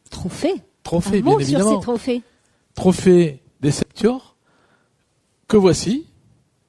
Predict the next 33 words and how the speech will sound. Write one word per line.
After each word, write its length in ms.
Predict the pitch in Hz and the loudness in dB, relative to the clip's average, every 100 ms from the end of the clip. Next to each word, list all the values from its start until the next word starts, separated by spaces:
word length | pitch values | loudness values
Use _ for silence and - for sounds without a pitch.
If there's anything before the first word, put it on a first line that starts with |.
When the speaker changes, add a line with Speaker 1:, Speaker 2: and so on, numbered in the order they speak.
| _ _ _ _ _ _ _ _ _ | _ _ _ _ _ _ _ _ _
Speaker 2:
pour 200 | - 143 | 0 0
chaque, 340 | - 147 - 135 | 0 -4 -4 -8
euh, 180 | 123 113 _ - | -8 -12 _ 0
lauréat 380 | 143 135 135 | 2 4 2
de 100 | 131 | 0
ces 140 | 120 123 | -4 -6
Septuors 340 | 127 - 127 | -10 -6 -4
deux 80 | 120 | -2
mille 180 | 120 120 | -2 -2
vingt 160 | 120 120 | 0 -2
dans 100 | 113 | -2
les 100 | 117 | -4
Pyrénées-Orientales, 840 | 117 117 113 113 110 - 190 196 _ _ - | -4 -4 -4 -4 -4 -4 -4 -6 _ _ -6
un 100 | 151 | -4
trophée 340 | 190 190 226 | 0 2 2
qui 120 | - 190 | 0 -2
est 40 | |
réalisé 420 | 185 180 175 226 | 0 -2 -2 -2
par 140 | 185 170 | 0 0
un 60 | |
de 80 | 160 | 0
nos 80 | 160 | -4
partenaires, 580 | 156 - 147 147 139 117 _ _ - | -4 -2 -2 0 -2 -8 _ _ -6
Marc 260 | 156 - 165 | -6 -4 -2
Aurel, 360 | 139 120 104 110 _ | -2 -2 -8 -18 _
une, 280 | 131 131 127 | -12 -10 -8
euh, 300 | 120 117 110 _ | -6 -6 -10 _
Speaker 1:
Une 120 | 233 247 | -8 -8
entreprise 360 | - 233 254 | -4 -2 0
Speaker 2:
entreprise 260 | - 247 202 | 2 2 2
Speaker 1:
locale. 120 | 160 | 0
Speaker 2:
de 20 | |
Saint-Jean-de-Védas. 1160 | - - - 214 175 180 165 170 160 127 - | -2 -6 -4 -4 -2 -6 -4 -2 -2 -6 -14